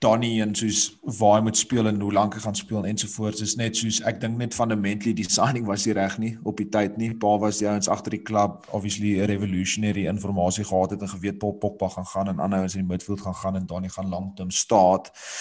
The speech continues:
Maar ek dink daar was definitief ander areas op die veld wat ons daai geld kon voor gebruik het om in te belê. Maar as jy kyk na Sancho, as jy kyk na,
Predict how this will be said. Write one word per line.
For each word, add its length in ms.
Maar 200
ek 100
dink 160
daar 120
was 300
definitief 540
ander 400
areas 380
op 60
die 120
veld 300
wat 100
ons 140
daai 200
geld 320
kon 160
voor 160
gebruik 420
het 120
om 120
in 120
te 80
belê. 480
Maar 140
as 100
jy 80
kyk 240
na 100
Sancho, 680
as 120
jy 60
kyk 260
na, 280